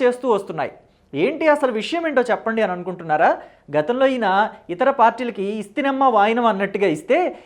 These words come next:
ఇప్పుడు పుచ్చుకుంటినమ్మ వాయనం అన్నట్టుగా వాళ్ళు చేసే పనులను చూస్తూ ఊరుకోవడం తప్ప, పుచ్చుకోవటం తప్ప చేసేది ఏమీ లేని పరిస్థితిలోకి బీఆర్ఎస్ అధినేత కల్వకుంట్ల చంద్రశేఖరరావు గారు దిగజారాల్సిన పరిస్థితి ఏర్పడింది.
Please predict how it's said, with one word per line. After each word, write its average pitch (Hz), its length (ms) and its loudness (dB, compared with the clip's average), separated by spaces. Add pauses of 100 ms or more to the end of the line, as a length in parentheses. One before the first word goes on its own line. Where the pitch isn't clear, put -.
ఇప్పుడు 226 500 0 (200)
పుచ్చుకుంటినమ్మ 294 680 0
వాయనం 247 580 4
అన్నట్టుగా 226 600 4 (180)
వాళ్ళు 208 220 6
చేసే 240 300 0
పనులను 208 400 -2
చూస్తూ 269 560 -6
ఊరుకోవడం 214 560 0
తప్ప, 202 280 0 (440)
పుచ్చుకోవటం 294 800 2
తప్ప 220 540 6 (100)
చేసేది 196 680 -2 (180)
ఏమీ 339 180 -2
లేని 254 240 2
పరిస్థితిలోకి 190 880 -2 (240)
బీఆర్ఎస్ 285 520 6
అధినేత 208 560 2 (260)
కల్వకుంట్ల 226 520 2
చంద్రశేఖరరావు 262 1040 2
గారు 196 320 2 (120)
దిగజారాల్సిన 233 720 4
పరిస్థితి 196 420 -4
ఏర్పడింది. 123 580 -2